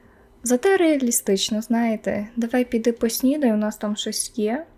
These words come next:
І, до речі, я, ой, у нас тут глина. У нас глина зіпсувалася. Клас, я перший раз таке бачу.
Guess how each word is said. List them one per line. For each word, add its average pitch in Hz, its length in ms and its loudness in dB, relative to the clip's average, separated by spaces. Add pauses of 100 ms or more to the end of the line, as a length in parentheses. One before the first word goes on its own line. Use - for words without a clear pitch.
(640)
І, 220 100 0
до 233 140 2
речі, 247 480 0 (680)
я, 226 220 -4 (240)
ой, 196 320 2
у 220 40 4
нас 240 220 4
тут 240 200 2
глина. 247 600 2 (380)
У - 60 -16
нас 226 200 2
глина 226 460 4
зіпсувалася. 214 1200 -2
Клас, 220 420 0 (180)
я 220 80 -2
перший 233 300 -2
раз 202 180 0
таке - 220 -8
бачу. 233 480 -4